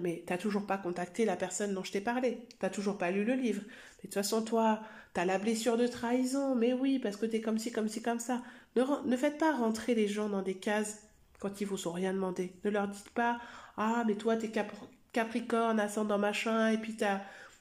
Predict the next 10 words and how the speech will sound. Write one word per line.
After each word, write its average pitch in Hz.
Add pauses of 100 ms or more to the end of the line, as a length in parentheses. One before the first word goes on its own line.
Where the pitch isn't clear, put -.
(120)
telle 226
planète 226
qui 220
est 226
rétrograde 214
en 214
telle 208
chose 233
et 214
bidule. » 214